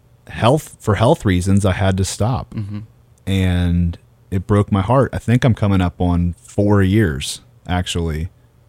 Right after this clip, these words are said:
Speaker 1: that I have not played the drums.
Speaker 2: Yeah.
Speaker 1: And it was just,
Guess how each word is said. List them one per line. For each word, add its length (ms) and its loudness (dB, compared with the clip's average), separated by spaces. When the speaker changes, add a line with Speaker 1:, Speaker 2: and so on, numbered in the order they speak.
Speaker 1:
that 120 2
I 60 2
have 200 2
not 440 0
played 480 -2
the 100 0
drums. 680 -2
Speaker 2:
Yeah. 200 0
Speaker 1:
And 320 0
it 120 2
was 200 4
just, 380 -2